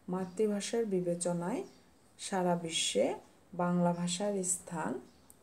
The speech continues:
চতুর্থ। পৃথিবীতে সাড়ে তিন হাজারের কাছাকাছি ভাষা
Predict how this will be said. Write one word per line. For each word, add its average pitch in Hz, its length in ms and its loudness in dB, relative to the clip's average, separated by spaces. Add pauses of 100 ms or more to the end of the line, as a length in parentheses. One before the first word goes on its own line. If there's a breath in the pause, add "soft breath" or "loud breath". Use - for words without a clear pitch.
(120)
চতুর্থ। - 540 -4 (960 loud breath)
পৃথিবীতে 277 800 4 (400)
সাড়ে 233 440 4 (120)
তিন 262 200 6
হাজারের 208 840 0 (300)
কাছাকাছি 220 580 -2
ভাষা 196 440 -4